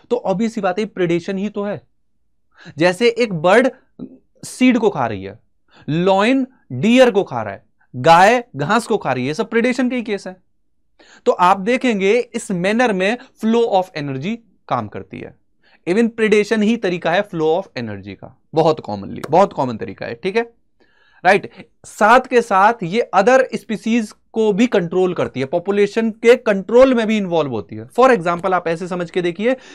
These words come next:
कि एक कैक्टस की स्पीशीज थी, बाहर से एक लाई गई कैक्टस की स्पीशीज थी, राइट? और उस कैक्टस को प्रिकली पियर कैक्टस बोल रहे थे, और ऑस्ट्रेलिया में जब उसको लाया गया तो वहां पे उसको कोई, उसका कोई कॉम्पिटिटर ही नहीं था,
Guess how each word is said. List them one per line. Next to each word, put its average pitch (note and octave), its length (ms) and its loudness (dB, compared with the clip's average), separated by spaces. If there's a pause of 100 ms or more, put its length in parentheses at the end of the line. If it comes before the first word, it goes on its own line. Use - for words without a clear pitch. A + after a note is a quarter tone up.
(160)
कि A3+ 320 2 (160)
एक A#3 160 4
कैक्टस A3 400 2
की A3+ 140 -2
स्पीशीज F#3 460 -6
थी, G#3 280 -8 (200)
बाहर D#3+ 280 2
से G#3+ 140 -2
एक G#3+ 100 -2
लाई F3+ 180 4
गई G3 100 0
कैक्टस G3 440 -2
की G3 120 -6
स्पीशीज A3 460 -6
थी, B3+ 280 -6 (220)
राइट? G3 220 2 (240)
और A3+ 260 2
उस A#3 200 2
कैक्टस G#3 380 0
को B3 120 2
प्रिकली G#3 360 -4
पियर G3+ 260 0
कैक्टस F#3+ 380 -4
बोल F#3 300 0
रहे F3 220 -4
थे, A3+ 140 0 (200)
और F3+ 160 2
ऑस्ट्रेलिया G#3+ 440 0
में A#3 100 0
जब G#3+ 100 2
उसको G#3+ 180 -6
लाया F3+ 200 2
गया G3 140 0
तो G#3+ 260 -4
वहां D3 140 -2
पे F#3 120 -4
उसको F#3+ 340 -4
कोई, F3+ 240 -2 (120)
उसका F3 280 0
कोई F#3+ 200 2 (240)
कॉम्पिटिटर F3 640 -2
ही A#3 60 4
नहीं A#3 120 2
था, A#3+ 140 2